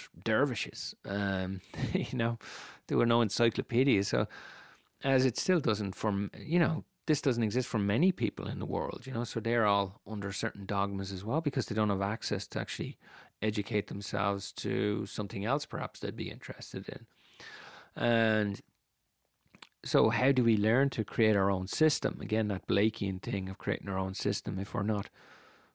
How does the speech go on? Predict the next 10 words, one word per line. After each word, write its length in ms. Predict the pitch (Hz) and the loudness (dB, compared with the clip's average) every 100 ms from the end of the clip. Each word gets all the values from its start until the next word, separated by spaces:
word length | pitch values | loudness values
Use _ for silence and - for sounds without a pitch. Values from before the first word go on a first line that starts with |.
| - | -2
mentored 720 | 110 110 117 - 110 104 156 | 4 4 4 2 2 4 2
or 220 | 156 - _ | -2 -4 _
educated 920 | 113 123 147 131 110 104 101 95 - - - - _ _ _ | -4 0 0 -2 0 0 2 0 -4 -16 -20 -20 _ _ _
about 300 | 107 104 110 | -2 4 4
all 380 | 104 98 95 - - _ | 6 4 2 -4 -10 _
the 100 | - | 2
other 160 | 120 110 | 4 4
different 480 | 101 170 - 285 - | 4 2 4 0 2
systems. 580 | - - - - - _ _ _ _ - - - - _ | -4 -6 -10 -18 -20 _ _ _ _ -20 -20 -20 -20 _
Because, 880 | 127 - 143 131 123 113 - - | -6 2 4 6 6 2 -2 -6